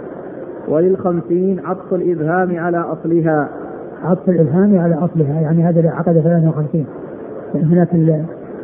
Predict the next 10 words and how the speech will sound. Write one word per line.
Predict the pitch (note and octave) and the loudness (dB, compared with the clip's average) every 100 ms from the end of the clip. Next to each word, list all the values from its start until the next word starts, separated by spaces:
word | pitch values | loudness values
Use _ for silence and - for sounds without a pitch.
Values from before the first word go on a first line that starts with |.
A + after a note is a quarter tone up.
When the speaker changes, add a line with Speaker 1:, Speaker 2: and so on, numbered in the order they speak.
| - | -2
Speaker 2:
الأولى | F3 F3 E3+ D#3+ | 2 6 6 6
ال-، | F#3 E3+ F#3 F#3+ F#3+ | 4 4 4 2 4
الواحدة | E3+ E3+ E3 E3 D#3+ | 6 4 4 2 2
يعني | E3 E3 D#3+ | 2 4 4
يعقد | E3+ F3 E3 E3+ E3 | 4 4 0 2 2
الخنصر، | D#3 D#3+ E3+ E3+ F3+ G#3 A3 - - - - D#3+ | 2 2 0 0 0 2 0 -2 -12 -12 -4 0
وه-، | E3+ D#3+ | 2 2
ثم | F3 F3+ | 2 4
اثنين | F3 F#3 - A3 D3+ F3+ F3 | 4 2 0 -2 2 4 4
البنصر، | E3 G3+ G3+ | 6 4 4